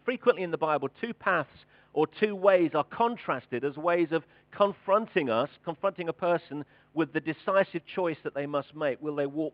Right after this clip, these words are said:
this way or will they walk that way? This path or that path, this road or that road? So what Paul is saying is, make sure the path you're walking on, the direction your life is going in,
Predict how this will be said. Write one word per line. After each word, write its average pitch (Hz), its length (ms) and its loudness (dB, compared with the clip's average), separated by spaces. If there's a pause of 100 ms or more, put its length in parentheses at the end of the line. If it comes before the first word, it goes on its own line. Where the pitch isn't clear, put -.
this 202 220 4
way 165 180 -2
or 139 120 0
will 151 160 -6
they 143 120 0
walk 143 320 -4
that 156 200 -4
way? 110 160 -10
This 165 160 -6
path 160 340 -6
or 135 120 -6
that 143 300 -4
path, 101 200 -8
this 139 200 -14
road 131 160 0
or 123 80 -4
that 131 180 -6
road? 120 180 -6 (360)
So 190 80 -2
what 254 200 0
Paul 226 200 8
is 185 100 2 (100)
saying 214 280 2
is, 143 100 2 (220)
make 220 300 4
sure 202 320 2
the 180 100 4
path 233 360 -2
you're 180 140 4
walking 185 600 2
on, 98 200 -2 (520)
the 175 100 2
direction 196 680 4
your 185 160 4
life 190 360 0
is 151 200 -2
going 190 360 6
in, 123 280 -4